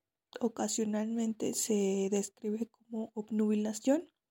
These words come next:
Aquí el paciente tiene los ojos abiertos e interactúa, pero tiene disminuida su capacidad de atención,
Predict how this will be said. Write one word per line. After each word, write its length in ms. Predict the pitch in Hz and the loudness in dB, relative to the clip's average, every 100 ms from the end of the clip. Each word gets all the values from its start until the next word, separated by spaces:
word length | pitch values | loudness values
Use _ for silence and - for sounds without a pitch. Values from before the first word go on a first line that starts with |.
| _ _ _ _ _ - | _ _ _ _ _ -4
Aquí 220 | 226 226 | -2 -2
el 60 | 214 | -4
paciente 540 | 226 220 214 233 214 | -6 -2 -2 -2 -6
tiene 340 | 214 202 202 - | -2 -2 -2 -6
los 180 | 214 - | -6 -4
ojos 280 | - - 247 | -6 -6 -10
abiertos 600 | - 226 226 - 220 226 | -2 0 0 -4 -4 -2
e 40 | |
interactúa, 840 | 214 208 208 208 - _ 240 240 247 - - _ _ _ | -2 -2 -2 -4 -8 _ 4 4 2 -16 -20 _ _ _
pero 300 | 220 226 220 | 6 6 4
tiene 320 | 226 220 220 | 6 6 6
disminuida 540 | 214 208 202 202 220 | 4 2 2 4 2
su 180 | - 233 | 0 -4
capacidad 600 | - 214 220 214 208 208 | -2 -6 -6 -4 0 2
de 100 | 202 | 2
atención, 580 | 214 - - - - 262 | -2 -8 -16 -10 -10 -10